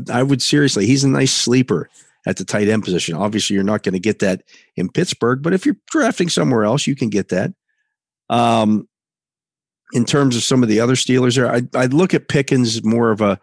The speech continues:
a twelfth or thirteenth round guy. I think that's where you can get him and be okay. And don't forget about Trubisky here. Again, as I mentioned in the, in the previous segment, he was Q B nine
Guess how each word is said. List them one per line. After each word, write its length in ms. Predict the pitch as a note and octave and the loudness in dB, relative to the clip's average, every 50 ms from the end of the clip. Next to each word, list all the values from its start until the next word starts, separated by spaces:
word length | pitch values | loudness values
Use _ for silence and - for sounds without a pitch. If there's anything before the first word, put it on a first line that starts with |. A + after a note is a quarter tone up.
| _ - - _ _ _ _ - | _ -20 -20 _ _ _ _ -10
a 60 | - | -8
twelfth 340 | - - B2 A#2+ A2+ A2 - | -4 -2 0 0 0 0 0
or 80 | A2+ | -2
thirteenth 560 | G2+ - A#2 A2 G#2 - - A#2 A2+ A2 - | -2 0 0 0 0 0 0 0 0 0 0
round 300 | - A2 G#2+ G#2 G#2+ G#2 | -2 -2 -2 0 -2 -2
guy. 340 | G2+ G2+ G#2 G2+ G2+ G2+ G2+ _ _ _ _ _ _ _ _ _ _ _ _ _ _ _ _ _ _ - | -2 -2 -2 -2 -2 -4 -6 _ _ _ _ _ _ _ _ _ _ _ _ _ _ _ _ _ _ -14
I 60 | G#2+ | -8
think 240 | - - A2+ G#2 - | -4 -2 -2 -2 -2
that's 260 | G#2+ G#2+ G#2+ - - | -2 -2 -2 -2 -2
where 80 | A#2 G#2+ | -2 0
you 100 | G#2+ G2+ | 0 0
can 200 | - G#2 G2 F2+ | -2 -2 -4 -2
get 200 | - G#2+ G#2 F#2+ | 0 0 0 0
him 220 | G2+ G#2+ G2 G2+ | 0 0 0 0
and 140 | F#2+ F#2 F2 | -2 -2 -2
be 120 | G#2 G2+ | 0 0
okay. 600 | G2 F#2+ F2+ - - G#2+ G#2 G#2 G#2+ G2+ G2+ - _ _ _ _ _ _ _ _ _ _ _ _ _ _ - | 0 0 -2 -4 -2 -2 0 0 0 0 -2 -6 _ _ _ _ _ _ _ _ _ _ _ _ _ _ -4
And 200 | - - B2+ - - | -2 -2 -2 0 -2
don't 240 | D#3+ F#3 D4+ F4+ | -2 -2 -2 -2
forget 260 | - F4+ B3+ B3 A#3 A3 | -2 -2 -2 0 0 0
about 280 | G3+ G3 G#3 G#3 G3+ | 0 0 -2 -2 -2
Trubisky 640 | - - E3+ D#3 D#3 D3+ D3+ - - - - G#2+ F#2 | -2 -4 -4 -2 0 0 0 0 0 -2 -2 -2 0
here. 280 | E2+ E2 D2 - - - _ _ _ _ - | 0 -4 -6 -6 -10 -20 _ _ _ _ -8
Again, 260 | A2 A2+ C#3+ E3 C#3 | -6 -2 0 0 2
as 120 | A#2 - B2 | 2 2 2
I 80 | A#2+ | 2
mentioned 440 | C3 D3+ E3+ E3+ - - C#3+ C3 B2+ | 2 2 2 2 2 2 0 0 0
in 200 | - - C3+ B2+ | 0 0 0 0
the, 120 | B2 A#2 - | 0 0 0
in 120 | - A2+ | 0 -2
the 80 | A2+ G#2+ | -2 -2
previous 380 | - C#3 C3+ C3 B2 A#2 G#2+ | -2 0 0 2 0 0 -2
segment, 380 | - G#2+ F#2 E2 D#2+ D2+ D2+ - _ _ _ _ _ _ _ _ _ _ _ _ _ _ _ _ _ _ _ _ _ | 0 -2 -2 -2 -4 -6 -12 -14 _ _ _ _ _ _ _ _ _ _ _ _ _ _ _ _ _ _ _ _ _
he 140 | - D#3 F#3 | 0 2 2
was 140 | G3+ G3 - | 2 2 0
Q 220 | - - F#3 F3+ | 0 0 0 2
B 180 | D#3+ E3+ D#3 D3+ | 4 4 4 4
nine 560 | C3+ B2+ B2+ C#3 C#3+ B2+ F#2+ E2 D2+ C2 | 4 4 2 2 0 0 0 -2 -4 -6